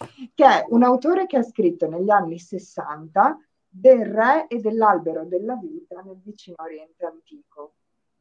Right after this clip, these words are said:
E voi direte, "Ah, bello, negli anni sessanta avrà scopiazzato Fraser sicuramente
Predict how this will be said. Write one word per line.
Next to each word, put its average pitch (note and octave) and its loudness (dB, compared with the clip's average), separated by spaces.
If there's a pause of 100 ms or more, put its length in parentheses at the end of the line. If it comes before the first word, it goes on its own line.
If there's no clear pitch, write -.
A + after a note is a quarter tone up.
E A3 -2
voi B3+ 4
direte, E3+ -2
"Ah, E3+ 2
bello, D#3+ -4
negli D3+ -12
anni D3+ -6
sessanta D#3 -6
avrà D#3 -2
scopiazzato D#3 -8
Fraser D3 -8
sicuramente D#3 -8